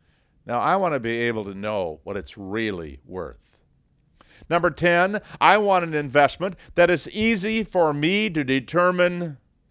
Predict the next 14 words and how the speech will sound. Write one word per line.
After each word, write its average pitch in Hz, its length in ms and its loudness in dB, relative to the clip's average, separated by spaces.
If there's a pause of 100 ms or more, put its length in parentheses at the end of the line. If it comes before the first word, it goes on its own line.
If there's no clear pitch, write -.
(400)
how 160 140 4
much 160 260 0
I've 143 180 0
made 143 220 2
or 139 100 0
lost. 139 560 4 (1400)
How 247 140 -2
am 277 80 0
I 262 60 8
doing 208 340 8
this 139 260 0
year? 104 420 0 (2500)
Number 147 280 2
eleven, 147 500 2